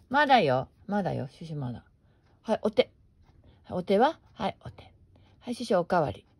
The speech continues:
はい、おかわりは？はい。お顔は？お顔。お顔見して。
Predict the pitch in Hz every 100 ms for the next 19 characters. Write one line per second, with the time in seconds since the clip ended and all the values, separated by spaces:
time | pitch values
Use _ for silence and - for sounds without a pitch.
0 | _ _ - - 196 220 185 151 185 233
1 | _ _ _ - - _ - _ - _
2 | _ - _ _ - - 170 160 196 339
3 | - _ _ _ - 165 160 143 107 131
4 | 160 - _ _ _ _ - - - 185
5 | 180 190 - - 214